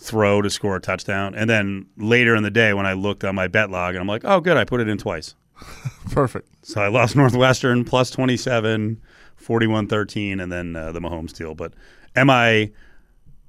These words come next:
Speaker 1: I'm not, you know what? I can't, I can't be angry at James Franklin 'cause that's James Franklin. He's kinda
Speaker 2: Yeah.
Speaker 1: scuzzy.
Speaker 2: Yeah.
Speaker 1: And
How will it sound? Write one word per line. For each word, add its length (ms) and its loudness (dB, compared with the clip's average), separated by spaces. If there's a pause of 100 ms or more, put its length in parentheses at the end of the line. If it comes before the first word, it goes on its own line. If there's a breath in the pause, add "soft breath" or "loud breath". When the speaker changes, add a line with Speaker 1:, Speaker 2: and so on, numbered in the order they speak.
(240)
Speaker 1:
I'm 160 4
not, 260 6
you 60 8
know 80 8
what? 100 6
I 80 6
can't, 280 4
I 100 4
can't 220 4
be 100 6
angry 280 6
at 60 4
James 240 4
Franklin 360 2
'cause 160 0
that's 240 4
James 320 0
Franklin. 340 0
He's 260 -2
kinda 220 2
Speaker 2:
Yeah. 40 4
Speaker 1:
scuzzy. 460 2 (100)
Speaker 2:
Yeah. 140 -2 (160)
Speaker 1:
And 640 0